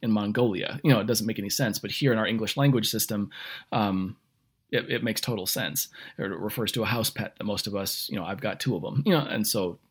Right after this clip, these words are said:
totally makes sense. Uh, and we do this with theological terms in the pulpit. We'll throw terms around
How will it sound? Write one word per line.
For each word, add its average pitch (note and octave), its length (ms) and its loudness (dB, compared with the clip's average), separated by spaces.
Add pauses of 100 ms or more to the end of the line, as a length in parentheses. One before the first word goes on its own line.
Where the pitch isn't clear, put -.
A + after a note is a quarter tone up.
(260)
totally A2+ 240 4
makes G#2+ 200 0
sense. - 280 -6 (400)
Uh, A2+ 300 2
and C#3 100 6
we C#3+ 80 12
do E3 60 12
this D#3+ 100 8
with C#3+ 120 4
theological C3+ 440 6
terms G#2+ 240 -2
in G#2+ 60 -4
the G#2 60 -2
pulpit. C#3 360 -2
We'll A2 80 -2
throw A2 320 2
terms A#2 320 2
around A2 400 2